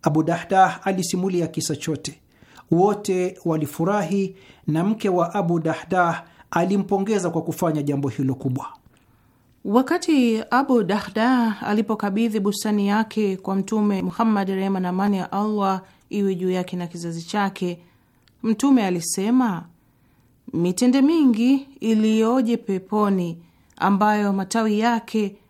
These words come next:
Speaker 2: yananing'inia kwa ajili ya Abu Dahda."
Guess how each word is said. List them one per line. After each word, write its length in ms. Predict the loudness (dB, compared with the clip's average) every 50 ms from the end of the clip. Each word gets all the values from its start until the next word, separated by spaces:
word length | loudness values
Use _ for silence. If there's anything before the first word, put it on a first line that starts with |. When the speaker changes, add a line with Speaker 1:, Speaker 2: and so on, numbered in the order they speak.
| _ _ _ _ _
Speaker 2:
yananing'inia 840 | 0 2 2 2 2 2 2 4 4 6 6 6 6 4 2 0 -2
kwa 240 | -4 -2 -2 0
ajili 360 | 0 2 2 2 2 4 2 2
ya 200 | 0 0 -4 -4
Abu 260 | -4 -4 -4 -4 -4
Dahda." 560 | -4 -4 -6 -6 -8 -6 -6 -6 -6 -6 -8